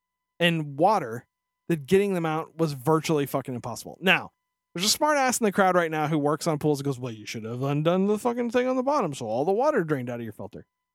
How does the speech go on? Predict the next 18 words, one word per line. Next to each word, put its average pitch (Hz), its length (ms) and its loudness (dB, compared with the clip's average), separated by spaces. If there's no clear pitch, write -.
I 147 160 4
agree. 196 520 2
We 202 180 2
don't 226 240 2
have 240 240 0
one 156 140 2
of 139 40 0
those 131 340 -4
because, 170 240 0
again, 170 540 2
the 160 60 0
people 202 260 0
who 196 120 2
built 156 240 0
my 165 120 0
pool 113 380 -4
were 139 80 -2
dumbasses. 85 680 -12